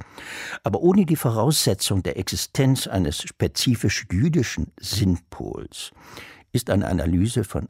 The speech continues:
Antisemitismus schlicht unmöglich. Nur wenn dieser Gesichtspunkt ernst genommen wird, enthüllt sich, dass in den antisemitischen Wahn- und Vorurteilsgebilden gewöhnlich auch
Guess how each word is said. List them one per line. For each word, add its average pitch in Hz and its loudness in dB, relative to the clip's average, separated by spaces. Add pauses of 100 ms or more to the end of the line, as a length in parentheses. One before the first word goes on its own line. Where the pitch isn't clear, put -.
Antisemitismus 87 -2
schlicht - -4 (100)
unmöglich. - -8 (1080)
Nur 156 4
wenn 156 6
dieser 151 6
Gesichtspunkt 113 2 (120)
ernst 110 0
genommen 64 -4
wird, - -14
enthüllt 85 0
sich, - -6 (280)
dass - -2
in - -2
den 107 0
antisemitischen 87 0
Wahn- 101 0
und - -2
Vorurteilsgebilden 85 -4
gewöhnlich 101 2 (140)
auch 117 -2